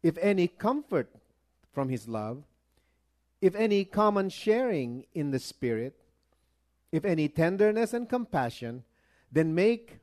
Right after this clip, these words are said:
my joy complete by being like-minded, having the same love,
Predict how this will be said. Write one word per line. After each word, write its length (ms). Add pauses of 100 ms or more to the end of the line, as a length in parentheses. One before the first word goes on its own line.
my 240
joy 380
complete 680 (380)
by 200
being 400
like-minded, 920 (460)
having 340
the 100
same 380
love, 500